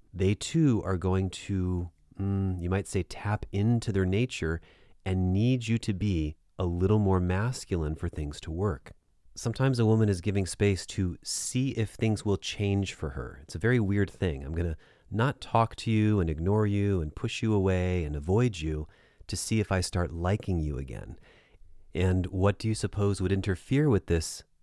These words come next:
unusual test? Well, calling her, chasing her, pursuing her,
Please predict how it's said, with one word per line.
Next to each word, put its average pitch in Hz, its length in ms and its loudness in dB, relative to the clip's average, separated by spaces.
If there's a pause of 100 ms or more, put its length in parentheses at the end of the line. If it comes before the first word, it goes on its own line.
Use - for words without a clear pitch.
(140)
unusual 90 640 0
test? - 540 -8 (220)
Well, 80 380 -6 (100)
calling 82 460 0
her, 92 180 -2
chasing 85 480 -6
her, 85 200 -4
pursuing 85 580 -4
her, 85 240 -2